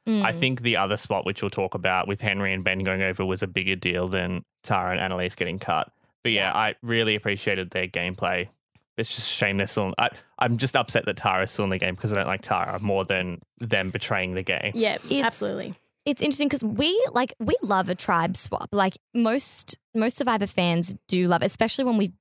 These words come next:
Speaker 1: we've, we're this many episodes deep and there's these, this many players in the game still. We really needed a shake-up.
Speaker 2: Yeah.
Speaker 1: That's what my, I think we're all thinking. Um,
Speaker 2: Yeah, I just feel like they could have told them, like, the other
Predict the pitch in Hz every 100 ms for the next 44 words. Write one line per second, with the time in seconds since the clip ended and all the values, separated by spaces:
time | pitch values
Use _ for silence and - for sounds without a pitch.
0 | _ - 190 180 190 165 190 202 180 -
1 | 175 175 175 170 165 165 170 175 170 160
2 | 175 180 - 180 190 170 160 - - 156
3 | 113 170 - - - _ 202 190 175 160
4 | 165 170 - - 98 95 185 _ _ _
5 | _ - 180 233 196 233 214 202 185 170
6 | 165 - - - 98 - - - 123 104
7 | 208 - 160 180 - 120 - - 165 170
8 | 180 165 170 139 156 165 - - 170 165
9 | 101 67 240 - - _ 196 185 175 175
10 | 127 120 139 156 - 175 160 156 - -
11 | - 131 - 135 123 - 107 113 117 101
12 | 80 101 107 - 113 107 104 110 110 104